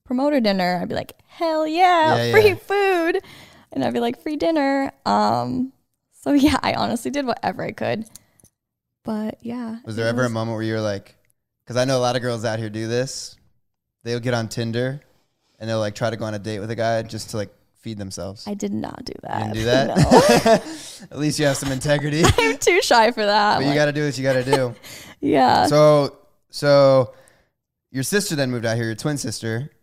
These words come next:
Speaker 2: and you guys
Speaker 1: Yeah.
Speaker 2: lived in the two bedroom with three people. You shared a room with her.
Speaker 1: Yeah.
Speaker 2: For how long?
Speaker 1: So when she moved here,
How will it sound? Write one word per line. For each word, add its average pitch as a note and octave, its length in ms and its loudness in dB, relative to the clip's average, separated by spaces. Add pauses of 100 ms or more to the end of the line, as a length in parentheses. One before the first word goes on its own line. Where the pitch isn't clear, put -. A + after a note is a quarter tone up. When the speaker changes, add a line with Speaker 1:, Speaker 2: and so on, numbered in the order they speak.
Speaker 2:
and A#2+ 100 -6
you C#3+ 80 0
guys C3 540 2
Speaker 1:
Yeah. - 140 -4
Speaker 2:
lived A#2+ 180 -4
in A2+ 180 -6
the G#2+ 160 -8
two E3+ 220 -6
bedroom B2+ 280 0
with A2 100 -6
three D3+ 200 -4
people. G#2+ 240 -6
You A2+ 80 -6
shared A#2+ 240 -4
a A2 60 -4
room C3 160 -4
with A2+ 120 -6
her. G2+ 280 -8
Speaker 1:
Yeah. A3 400 -2
Speaker 2:
For B2 80 -4
how B2 120 0
long? G#2 260 -6
Speaker 1:
So E3+ 100 -6
when A#3+ 100 2
she B3+ 220 0
moved B3 340 2
here, G3+ 640 0